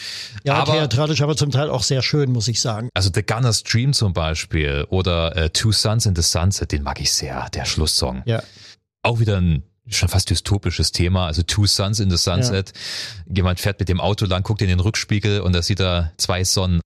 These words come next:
Speaker 2: Einmal die normale
Speaker 1: Ja,
Speaker 2: Sonne und
Speaker 1: ja,
Speaker 2: dann einen
Speaker 1: ja, die
Speaker 2: Atompilz.
Speaker 1: Genau.
Speaker 2: Äh, <laughs> ich weiß nicht, ob man so ein Album enden muss.
Speaker 1: Mhm.
Speaker 2: Roger Waters hat es jedenfalls getan. Aber es ist eine, <coughs> naja, ein Song, der sehr nahe geht und irgendwie kriegt er das immer wieder hin, auch heute noch.
Speaker 1: Ja,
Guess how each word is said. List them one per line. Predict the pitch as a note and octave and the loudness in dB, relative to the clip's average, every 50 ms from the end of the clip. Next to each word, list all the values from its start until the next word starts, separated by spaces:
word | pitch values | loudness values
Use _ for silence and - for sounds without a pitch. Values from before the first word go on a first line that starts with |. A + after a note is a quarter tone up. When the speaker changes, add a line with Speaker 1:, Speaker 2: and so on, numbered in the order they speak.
| - | -4
Speaker 2:
Einmal | - - F2 F2+ G2+ | -4 0 0 0 2
die | F#2+ G#2 | 2 2
normale | F#2+ G2 F2+ F#2 C3 C3 B2+ | 0 2 2 2 2 2 0
Speaker 1:
Ja, | A2+ | 0
Speaker 2:
Sonne | G#2+ - A2 G#2 | 0 0 0 0
und | F#2 | 0
Speaker 1:
ja, | G2+ G2+ | -2 0
Speaker 2:
dann | G#2+ G2+ | 0 0
einen | G2+ G#2 | 0 2
Speaker 1:
ja, | G2 F#2 | 0 -2
die | F#2+ - | -2 0
Speaker 2:
Atompilz. | G#2 G2+ G2+ G2 - - E2 D#2 D#2+ - - - - - - - - - - - - - - - - | 0 0 2 0 0 0 0 0 0 0 -2 -4 -4 -8 -14 -12 -10 -10 -8 -8 -10 -10 -12 -10 -6
Speaker 1:
Genau. | - B2+ A#2 G#2+ | -4 -4 -2 0
Speaker 2:
Äh, | G2+ G#2 A2 A2+ A2 - - A#2 - - - | 0 0 0 0 -2 -4 -4 -4 -4 -4 -4
<laughs> | - - - B2+ - - B2+ - | -4 -2 -2 -2 0 0 -2 0
ich | - A2+ | 0 0
weiß | B2+ B2+ C#3+ - | 0 0 0 0
nicht, | D3 D3 C#3+ | 0 0 0
ob | D3 | 0
man | C#3+ C3+ B2 | 0 0 2
so | G#2+ B2 A#2+ | 2 2 2
ein | A#2 A#2+ | 2 0
Album | G2 G#2+ A#2 A2+ A2 G#2 | 0 0 0 0 0 0
enden | F#2+ G#2 - A#2+ G2 G#2+ | 0 0 0 0 2 2
muss. | G#2 G2+ G#2+ A2 - - | 2 2 2 0 0 -2
Speaker 1:
Mhm. | C#3+ D3 C#3 B2 A#2+ | -2 -2 -2 0 0
Speaker 2:
Roger | B2+ C3+ - C3 A2+ | -2 -2 0 0 0
Waters | A2 B2 C3 A#2 A2 | 0 0 -2 -2 -2
hat | B2 A#2+ | -2 -2
es | B2 G#2+ | 0 0
jedenfalls | A2+ G#2+ G2+ G2 G#2 G2+ - | 0 -2 0 0 -2 0 0
getan. | G#2 G2 - G2+ G2+ G2+ - - - - D3+ | -2 0 0 -2 -2 -2 -4 -6 -4 -4 -2
Aber | - G#2+ A#2 A#2+ | 0 0 0 0
es | A2+ G#2+ | 0 0
ist | - C3+ A#2 - A2 | 0 0 0 0 2
eine, | A#2+ A#2 A2 G#2+ G#2+ A2 - - _ _ - - | 2 2 2 2 0 -2 -6 -12 _ _ -6 -6
<coughs> | - - - - - | -6 -6 -8 -6 -4
naja, | E3+ G3+ A3+ A#3 G3 D#3 | 0 0 2 2 2 2
ein | D3+ E3 D#3+ C3+ D#3 | 2 0 2 2 2
Song, | - - F3 F3 | 2 2 0 0
der | E3+ D#3+ | 0 2
sehr | C3 D3+ C#3 | 2 2 2
nahe | B2 A#2 B2 D#3 E3+ C#3+ G2+ | 2 2 2 2 0 0 -2
geht | F2 - D2+ C#2+ D2 D2+ E2+ | -4 -4 -2 -2 -2 -2 0
und | F2+ F#2 F#2+ - - | 0 -2 -2 -2 -2
irgendwie | - C3 C3+ B2 B2+ | -2 -2 0 0 -2
kriegt | - - - C#3+ - | -2 -2 -2 0 0
er | D#3 | 0
das | B2+ B2+ A2 - | 0 0 -2 0
immer | - A#2 C#3 C#3 | 0 0 0 2
wieder | A#2+ A#2+ A2+ A2+ | 0 0 0 0
hin, | G2+ F2+ A#2 B2+ A#2+ D#2+ | 0 0 0 0 0 0
auch | - - - | -2 -2 0
heute | G2+ A2+ C3 - G#2 | -2 0 0 0 0
noch. | D#2 C#2+ C#2 - - | 0 0 -2 -2 -2
Speaker 1:
Ja, | - A#2+ A#2+ | -2 -2 -2